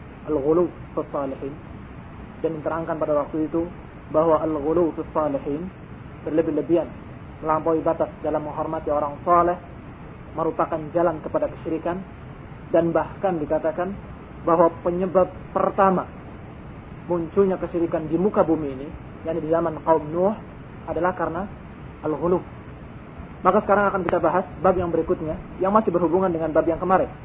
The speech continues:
al-ghulu fi salihin, yaitu bab ma jaa minat taghlib fi man 'abadallah 'inda qabri rajulin salih. Fa kaifa idza 'abadah? Babnya adalah bab apa yang datang, yakni dari dalil-dalil dan nas-nas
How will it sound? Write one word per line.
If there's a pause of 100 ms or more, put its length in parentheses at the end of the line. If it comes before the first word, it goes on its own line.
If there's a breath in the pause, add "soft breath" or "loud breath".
al-ghulu
fi
salihin, (500)
yaitu
bab (460)
ma
jaa
minat
taghlib (460)
fi
man
'abadallah (380)
'inda
qabri
rajulin
salih. (440)
Fa
kaifa
idza
'abadah? (1500)
Babnya
adalah
bab (300)
apa
yang
datang,
yakni
dari
dalil-dalil
dan
nas-nas